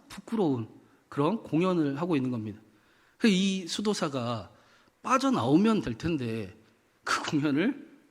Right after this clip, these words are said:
호기심에 계속 보면서 속으로 그랬답니다. "사탄아, 물러가라. 사탄아, 물러가라." 그리고는 계속 보고 있었대요. 그러자 사탄이 찾아왔대요. "여기는 내 구역인데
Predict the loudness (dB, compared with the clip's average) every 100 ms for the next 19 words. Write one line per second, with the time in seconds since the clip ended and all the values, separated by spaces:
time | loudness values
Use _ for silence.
0 | -14 -8 -2 -2 -2 -4 -4 -4 -6 -16
1 | _ -14 -12 -12 -2 0 0 -2 -6 -6
2 | -6 -4 -4 -4 -6 -4 -4 -6 -12 -20
3 | -20 _ _ -14 -14 -8 -6 -4 -4 -4
4 | -6 -8 -16 -20 _ _ _ -14 -10 -4
5 | -2 -2 -4 -6 -8 -14 _ _ _ _
6 | _ _ _ _ _ -2 0 0 -4 -6
7 | -6 -4 -2 -2 -2 -10 -12 -14 -20 _
8 | _ _ _ _ _ 4 6 6 2 -2
9 | -10 -14 -14 -10 -4 0 0 -4 -6 -6
10 | -8 -14 -14 -20 _ _ _ _ _ -2
11 | 2 2 4 2 2 2 0 -4 -8